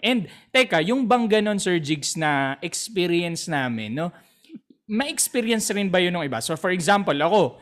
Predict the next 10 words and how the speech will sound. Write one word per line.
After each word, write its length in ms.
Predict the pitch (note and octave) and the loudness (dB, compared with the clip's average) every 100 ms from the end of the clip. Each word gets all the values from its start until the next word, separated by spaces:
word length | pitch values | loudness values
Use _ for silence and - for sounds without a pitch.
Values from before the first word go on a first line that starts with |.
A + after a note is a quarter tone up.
| - _ - | -20 _ -8
isang 480 | E3 E3+ D#3 D3 | -2 2 4 2
napakinig 560 | C#3+ C3+ - D#3 E3 F3+ | 0 0 0 -2 -2 -2
ko, 80 | G3 | 0
napaka-, 480 | D3 A#2+ D#3+ C3+ C#3 | 0 -2 -2 -2 -2
nakapakinig 640 | C#3 C3+ C3+ C#3+ D3 D3 | 0 0 0 -4 -4 -2
ako 160 | D3 D3 | -2 -2
dito 240 | C#3+ C#3+ | -4 -6
sa 160 | D3 C#3+ | -6 -8
Cool 320 | - E3+ D#3 | -4 -2 0
Lab, 320 | B2+ B2+ | 0 -2